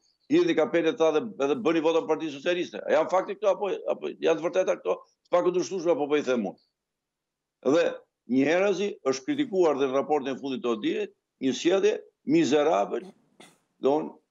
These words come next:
që afektoi tërë zgjedhjet i, administratës së, e, civi-, publike të Shqipërisë, pra punonjësit të shtetit.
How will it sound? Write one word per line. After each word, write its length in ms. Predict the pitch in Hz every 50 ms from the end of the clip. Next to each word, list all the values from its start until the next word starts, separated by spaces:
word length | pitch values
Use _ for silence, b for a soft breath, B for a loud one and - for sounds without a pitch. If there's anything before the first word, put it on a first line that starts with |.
| _ _ -
që 80 | 143 143
afektoi 380 | 139 143 156 - - 185 170
tërë 220 | 135 185 185 160 131
zgjedhjet 440 | 117 147 165 180 190 208 196 196 160
i, 400 | 160 170 175 170 170 - 151 - - 135 143 139 143
administratës 640 | 147 131 143 156 156 139 - 160 165 - 170 151 - -
së, 280 | 151 156 151 139 131 - - _ _ _ -
e, 80 | 120 127 135 147 147 - - - - 139 135 131 139 131 120
civi-, 400 | - 156 170 156 165 - - 120 104
publike 400 | 139 156 139 143 170 147 156 143
të 140 | 135 143 131
Shqipërisë, 460 | 107 127 139 156 190 165 123 - - _ _ _ _ _
pra 140 | - 135 143
punonjësit 360 | 139 156 165 170 156 143 170
të 80 | 147 -
shtetit. 340 | - 175 151 113 95 -